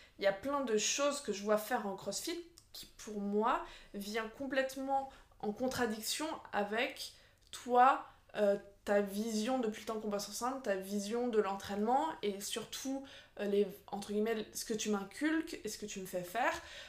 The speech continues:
Euh, quand je, je suis désolée, quand j'arrive dans, et que je vois, il y a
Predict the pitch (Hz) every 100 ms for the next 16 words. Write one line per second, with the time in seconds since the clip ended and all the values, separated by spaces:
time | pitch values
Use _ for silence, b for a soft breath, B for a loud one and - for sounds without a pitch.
0 | B 202 202 226 226 214 202 - - 220
1 | 208 254 370 226 214 208 214 277 233 202
2 | 190 208 190 190 190 175 - 208 208 208
3 | 233 233 208